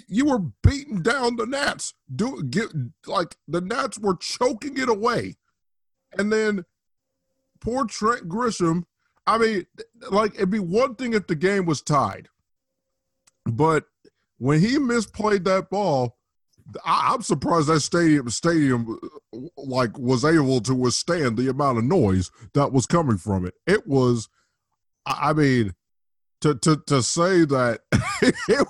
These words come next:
was really loud. And I was watching at Yard House in D C with my good friend Ron, who's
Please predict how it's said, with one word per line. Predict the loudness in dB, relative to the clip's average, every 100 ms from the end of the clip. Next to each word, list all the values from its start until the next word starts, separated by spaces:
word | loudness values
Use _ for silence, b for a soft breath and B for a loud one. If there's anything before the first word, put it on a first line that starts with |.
| -2
was | 0 0 0
really | -2 2 4 4 2
loud. | 2 0 0 -2 -4 b b b
And | 0 2
I | 2
was | 2 2
watching | 2 0 0 -2
at | -4
Yard | -2 -2 0 0
House | -2 -2
in | -6
D | -4 -4
C | -4 -2
with | -2 -2
my | -6
good | -6 -8 -8
friend | -8 -6 -4
Ron, | -2 -2 0
who's | -2 -4